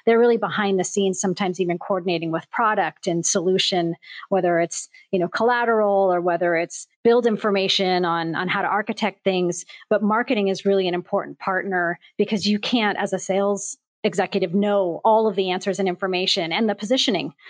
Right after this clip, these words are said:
especially when you're going across multiple vendors potentially, 'cause you're normally in a bake-off of, with other competitors that have just as, sometimes many strengths and feature functionality nuances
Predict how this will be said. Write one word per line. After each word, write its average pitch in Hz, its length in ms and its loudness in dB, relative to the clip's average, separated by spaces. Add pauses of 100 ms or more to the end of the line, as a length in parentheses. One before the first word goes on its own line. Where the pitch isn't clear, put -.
(260)
especially 190 480 0
when 175 160 0
you're 175 100 0
going 170 220 -2
across 165 500 -4
multiple 165 720 0
vendors 165 640 -2
potentially, 180 480 0
'cause 175 180 -4
you're 226 160 2
normally 220 480 2
in 170 120 0
a 165 80 0
bake-off 170 640 -2
of, 175 120 -2
with 175 200 0
other 180 200 -2
competitors 170 800 -2
that 156 280 -2
have 185 160 -4
just 202 180 -2
as, - 220 -6
sometimes 190 420 -2
many 175 180 0
strengths - 640 -4
and 170 280 -2
feature 170 220 -2
functionality 165 640 0
nuances 165 720 -2